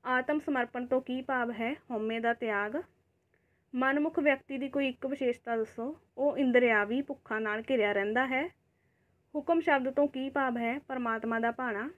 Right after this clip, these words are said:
ਨਦਰ ਤੋਂ ਕੀ ਭਾਵ ਹੈ? ਪਰਮਾਤਮਾ ਦੀ ਮਿਹਰ। ਅੰਜਨ ਮੈਂ ਨਿਰੰਜਨ ਤੋਂ ਕੀ ਭਾਵ ਹੈ? ਸੰਸਾਰ ਦੀਆਂ ਬੁਰਾਈਆਂ ਵਿੱਚ ਰਹਿੰਦੇ ਹੋਏ ਸਾਦਾ ਅਤੇ ਪਵਿੱਤਰ ਜੀਵਨ ਬਤੀਤ ਕਰਨਾ।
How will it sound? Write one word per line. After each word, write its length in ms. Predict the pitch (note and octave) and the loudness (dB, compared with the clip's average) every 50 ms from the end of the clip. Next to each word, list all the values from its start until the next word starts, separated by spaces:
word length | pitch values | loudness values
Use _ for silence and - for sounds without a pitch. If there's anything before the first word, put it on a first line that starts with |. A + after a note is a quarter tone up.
| _ _ _ _ _ C4 | _ _ _ _ _ -2
ਨਦਰ 320 | B3+ A#3 A#3 A3+ B3 C4 | 2 2 4 4 2 2
ਤੋਂ 220 | C4+ - D4 C#4+ C4+ | 2 0 0 0 0
ਕੀ 160 | C4+ C4 C4 | -2 -4 -6
ਭਾਵ 280 | C4 D4 C#4 C4+ A#3+ A3+ | -2 -2 0 0 0 0
ਹੈ? 160 | A3+ A3+ A#3+ | -2 -2 -2
ਪਰਮਾਤਮਾ 560 | B3+ - - B3+ B3 A3+ A3 G#3+ A#3 A3+ A3+ | -2 -4 -4 -2 0 0 0 -2 -2 -2 -2
ਦੀ 140 | A3 A3+ A#3+ | -2 0 0
ਮਿਹਰ। 360 | A3+ G#3+ A3 A3+ A3+ B3+ F4+ - _ _ _ _ _ _ _ _ _ _ _ _ C4+ | 0 0 0 0 -2 -2 -4 -6 _ _ _ _ _ _ _ _ _ _ _ _ -2
ਅੰਜਨ 360 | C4+ C4 B3+ B3 D4+ D#4 D#4 | 0 0 2 4 4 4 4
ਮੈਂ 220 | D4+ D4+ D4+ D#4 D4+ | 4 2 2 4 4
ਨਿਰੰਜਨ 480 | D4 C4+ A3+ A3 A#3 A3 B3 B3+ B3+ | 4 2 2 0 0 0 0 0 0
ਤੋਂ 160 | B3 C4 C4+ | 2 0 0
ਕੀ 220 | C4+ - C4 C4+ C#4+ | 0 -2 -4 -6 -4
ਭਾਵ 300 | - C#4+ C4+ C4 A#3+ A#3 | -2 0 0 0 0 0
ਹੈ? 240 | G#3+ A3+ A3 B3 D4 - - _ _ _ _ | -2 -2 -4 -4 -6 -10 -14 _ _ _ _
ਸੰਸਾਰ 500 | C#4+ C#4+ D4+ C#4+ - D4 C4+ B3+ B3+ C4 | -4 -2 -2 -2 0 2 2 2 2 2
ਦੀਆਂ 300 | B3 C#4+ D4 D4+ D4+ D4 | 2 2 2 2 2 2
ਬੁਰਾਈਆਂ 400 | B3+ B3+ A3+ A3 A3 A3+ A#3+ A#3+ | 4 4 4 4 2 2 0 0
ਵਿੱਚ 240 | A#3+ A#3+ A#3+ - B3+ | 0 0 -2 -2 -4
ਰਹਿੰਦੇ 360 | A#3+ A3 G#3+ A3+ A#3+ C4+ C#4 | -2 -2 -2 0 0 0 0
ਹੋਏ 220 | C4 B3 A#3+ B3+ | 0 0 -2 -2
ਸਾਦਾ 460 | B3+ - B3 A3+ G#3 G3+ A3 B3 A#3+ A3+ | -2 -2 -4 -4 -4 -2 0 0 0 0
ਅਤੇ 140 | A3+ B3 | 0 -2
ਪਵਿੱਤਰ 420 | A#3+ - A#3 G#3+ G#3+ - _ A3+ A3 | -2 -2 -2 -4 -4 -4 _ -6 -6
ਜੀਵਨ 300 | A3 - A3 G#3+ A3+ A3+ | -4 -4 -4 -4 -2 -2
ਬਤੀਤ 360 | G#3+ A3+ A3+ G#3+ G3+ G3+ - | -4 -4 -4 -4 -6 -6 -4
ਕਰਨਾ। 400 | G#3 A3 G#3+ G#3+ A3 A3+ C4 E4+ | 0 0 0 0 0 -4 -6 -8